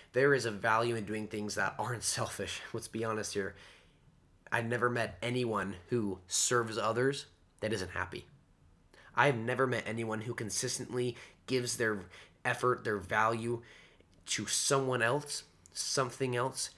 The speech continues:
outside of them, bigger than them, and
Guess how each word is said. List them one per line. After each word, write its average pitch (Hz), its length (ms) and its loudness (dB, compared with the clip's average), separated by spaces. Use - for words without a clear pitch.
outside 143 480 -4
of 120 80 -12
them, 107 200 -4
bigger 156 240 -4
than 127 200 -4
them, 90 240 -6
and 110 240 0